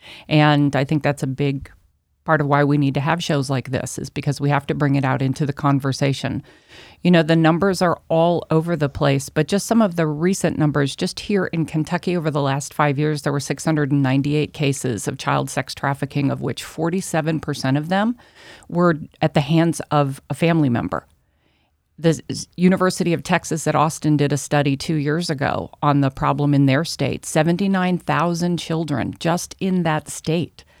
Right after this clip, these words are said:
being exploited. And so, and then there are states that are not doing studies at all. So the numbers are elusive, and there's not one place where they're collected. So we don't really have good numbers, but frankly,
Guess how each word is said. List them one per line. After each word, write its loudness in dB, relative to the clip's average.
being 4
exploited. 0
And 2
so, 4
and 8
then 4
there 6
are 2
states 0
that 0
are 4
not 2
doing 2
studies 0
at 2
all. 4
So 2
the 2
numbers 4
are 4
elusive, 0
and 2
there's 0
not 0
one 2
place -4
where -2
they're 0
collected. -4
So -4
we -2
don't 0
really 2
have 0
good 0
numbers, 0
but -2
frankly, -2